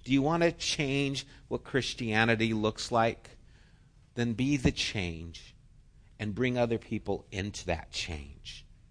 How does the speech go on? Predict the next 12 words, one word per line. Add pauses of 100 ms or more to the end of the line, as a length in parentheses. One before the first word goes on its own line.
(260)
Are
you
upset (440)
with (100)
what
people
do
in
the
name
of
Jesus?